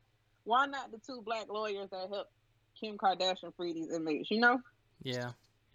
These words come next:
Speaker 1: And I, excuse me for not knowing their name off the top of my head, and I can't Google 'cause I'm actually making, uh, biscuits right now. But, um,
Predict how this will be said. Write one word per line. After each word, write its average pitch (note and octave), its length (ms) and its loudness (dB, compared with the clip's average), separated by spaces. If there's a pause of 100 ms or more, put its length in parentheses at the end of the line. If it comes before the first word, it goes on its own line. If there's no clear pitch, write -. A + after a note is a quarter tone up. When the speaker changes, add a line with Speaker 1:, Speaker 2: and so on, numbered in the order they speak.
(480)
Speaker 1:
And F#3 120 2
I, G3 140 10
excuse B3+ 340 -2
me A3 100 -2
for G3+ 120 -6
not F#3+ 220 -4
knowing F#3 200 -2
their F3+ 80 -4
name F#3+ 260 -2
off E3+ 160 -6
the F#3+ 60 0
top F3 100 -2
of F3 60 -14
my F3 120 -6
head, F3 140 2
and D#3+ 100 -6
I D#3+ 40 -8
can't E3+ 260 -4
Google E3+ 240 2
'cause D#3+ 160 -2
I'm E3 120 -2
actually D#3+ 300 -4
making, D#3 440 0
uh, D3+ 140 6
biscuits D#3+ 500 2
right D3+ 160 0
now. D3+ 220 -2
But, F#3 180 10
um, F3 320 6